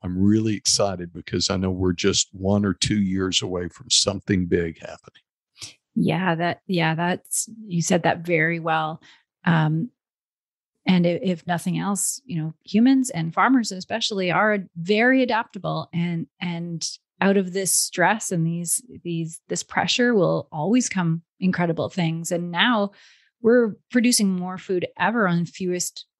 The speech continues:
Speaker 2: resources. So, you know, in your opinion, what are you seeing, uh, in terms of even ag tech coming down the line, given
Speaker 1: Well,
Speaker 2: the
Speaker 1: the
Speaker 2: pressures?
Speaker 1: Yeah, there is, you know, there's so much technology there.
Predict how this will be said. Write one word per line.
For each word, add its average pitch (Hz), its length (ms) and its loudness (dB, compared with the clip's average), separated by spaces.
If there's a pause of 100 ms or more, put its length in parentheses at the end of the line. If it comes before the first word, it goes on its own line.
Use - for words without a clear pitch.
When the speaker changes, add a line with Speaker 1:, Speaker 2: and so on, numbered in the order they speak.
(200)
Speaker 2:
resources. - 800 0
So, 175 500 2 (420)
you 190 120 4
know, 175 100 2
in 165 100 0
your 190 120 2
opinion, 240 280 4
what 185 160 0
are 202 120 2
you 190 260 -6
seeing, 180 840 0 (280)
uh, 170 180 0
in 180 140 2
terms 175 320 -4
of 160 160 -2
even 165 400 -6 (100)
ag 180 280 0
tech - 400 0
coming 185 240 4
down 156 180 2
the 160 80 -4
line, 151 360 -4 (1300)
given 170 200 4
Speaker 1:
Well, 190 160 2
Speaker 2:
the 123 120 2
Speaker 1:
the 143 60 2
Speaker 2:
pressures? 156 480 -6 (380)
Speaker 1:
Yeah, 143 200 2
there 156 240 4
is, 123 380 2 (240)
you 123 140 -20
know, 135 100 -10
there's 113 240 -4
so 139 640 2
much 95 420 -2
technology 92 840 -4
there. 78 440 -2